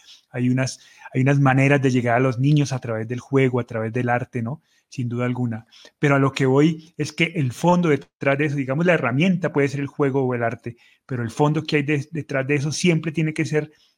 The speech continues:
la honestidad emocional dentro del, dentro del núcleo familiar. Que también el niño sepa que papá y mamá tienen derecho a sentirse tristes y que eso es válido en la vida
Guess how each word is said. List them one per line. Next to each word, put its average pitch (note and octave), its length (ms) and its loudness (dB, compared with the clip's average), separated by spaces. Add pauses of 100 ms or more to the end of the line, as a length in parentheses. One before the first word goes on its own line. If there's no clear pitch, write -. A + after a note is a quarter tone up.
la D3+ 400 2 (460)
honestidad D#3 680 4
emocional C3 840 -2
dentro B2 380 -6
del, A#2 340 -8
dentro A#2+ 300 -8
del A2 160 -4
núcleo C3+ 300 -2
familiar. G#2+ 480 -14 (640)
Que C#3 100 -12
también C3+ 300 0
el D3+ 100 2
niño D#3 240 2
sepa E3 500 -2 (320)
que D3 140 0
papá B2+ 380 -2
y B2 40 0
mamá C#3 300 0
tienen C#3+ 320 0
derecho A#2+ 380 -4
a B2 40 -8
sentirse A#2+ 540 -10
tristes - 800 -12 (1300)
y D3+ 100 -4
que C#3+ 120 0
eso C#3 140 0
es C3 140 -2
válido D3+ 400 4
en A#2+ 140 -2
la G#2+ 100 -4
vida A2 420 -8